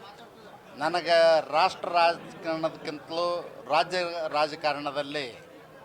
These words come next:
ಮುಂದುವರಿಯುವಂಥ ವಿಚಾರವನ್ನು ಇಟ್ಕೊಂಡು ಅವರು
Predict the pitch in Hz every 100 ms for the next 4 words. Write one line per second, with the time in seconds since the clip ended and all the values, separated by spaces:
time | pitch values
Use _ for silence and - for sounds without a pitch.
0 | - - - - - 123 156 160 156 147
1 | 147 139 - 135 131 120 123 - - 135
2 | - 151 147 143 131 127 - - 147 143
3 | 127 101 - - - - - - - -
4 | - 131 135 127 117 113